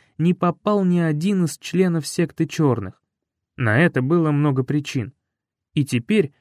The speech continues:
за соблюдением Великого Договора со стороны темных следили ведьмы, оборотни и ведьмаки, переведенные в северную столицу из областных офисов. И хотя по уровню силы Русов мог легко потягаться с дядей Сашей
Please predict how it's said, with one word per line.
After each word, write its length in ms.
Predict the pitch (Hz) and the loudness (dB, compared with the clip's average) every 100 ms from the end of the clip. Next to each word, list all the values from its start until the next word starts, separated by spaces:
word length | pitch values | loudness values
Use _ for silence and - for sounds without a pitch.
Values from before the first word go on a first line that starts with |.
| _ _ | _ _
за 160 | 208 196 | -2 0
соблюдением 720 | 170 151 170 170 160 135 127 | 2 2 4 4 2 2 2
Великого 460 | 151 151 - 113 | 2 2 0 -2
Договора 500 | 110 123 131 151 123 | -2 0 2 4 2
со 140 | 107 123 | 0 -4
стороны 460 | - 123 123 120 | -2 0 0 -2
темных 420 | 107 214 202 175 - | -2 -2 0 0 -2
следили 480 | 160 156 170 170 | -4 -2 2 2
ведьмы, 640 | 135 127 185 202 180 170 - _ _ | 2 2 0 0 0 -2 -4 _ _
оборотни 560 | 214 214 180 175 156 165 | 2 4 4 2 0 -2
и 180 | - 175 | 0 0
ведьмаки, 680 | 156 139 135 123 - 226 - _ _ _ | 2 0 0 -2 -2 -4 -4 _ _ _
переведенные 880 | 156 151 135 120 160 202 175 156 | 4 4 2 2 2 4 2 0
в 80 | 135 | -2
северную 440 | - 147 127 117 110 | 0 0 0 -4 -6
столицу 600 | - 120 196 190 - 185 - | -4 0 0 -2 -2 -4 0
из 160 | 139 | 0
областных 600 | 135 127 110 - 147 143 _ | 0 0 -2 -2 -2 -2 _
офисов. 600 | 151 120 - 107 - - _ _ _ _ _ _ _ _ _ _ | 2 2 2 -6 -8 -20 _ _ _ _ _ _ _ _ _ _
И 100 | 127 | -4
хотя 400 | 110 131 139 233 | 0 0 2 2
по 120 | 180 | 4
уровню 400 | 180 208 151 135 | 4 6 4 2
силы 380 | 127 - 190 123 | -2 0 0 2
Русов 400 | 139 190 127 117 | 2 2 0 -4
мог 280 | 139 165 - | 0 0 0
легко 400 | 143 143 - 175 | -2 -2 -2 -2
потягаться 600 | - 110 131 139 123 120 | -2 -6 -4 -2 -2 -4
с 80 | 117 | -2
дядей 300 | 131 123 113 | 0 0 -2
Сашей 420 | - 156 - - | -2 -2 -2 -8